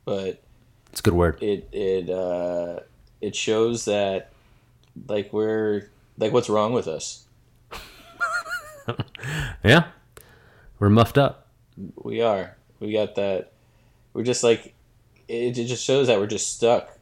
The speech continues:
Speaker 1: in something. Like, we're like a sticky floor, and we just gotta loosen up.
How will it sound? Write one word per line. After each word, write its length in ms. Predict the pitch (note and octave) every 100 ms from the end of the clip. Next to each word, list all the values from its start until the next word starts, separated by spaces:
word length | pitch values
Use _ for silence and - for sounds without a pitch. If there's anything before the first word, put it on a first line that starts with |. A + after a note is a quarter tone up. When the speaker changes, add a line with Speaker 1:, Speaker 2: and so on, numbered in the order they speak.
| _ _
Speaker 1:
in 140 | G2 F#2
something. 320 | G2 F2 G2+
Like, 100 | G2+
we're 120 | A2
like 120 | G#2
a 40 | -
sticky 300 | - G#2 F#2+
floor, 320 | B2 B2+ F2+
and 140 | F2
we 280 | F2 F#2 - - - -
just 180 | G#2 -
gotta 340 | G2 F2+ F2+ - - _ _ _ -
loosen 300 | A2+ - A#2+
up. 280 | A2+ -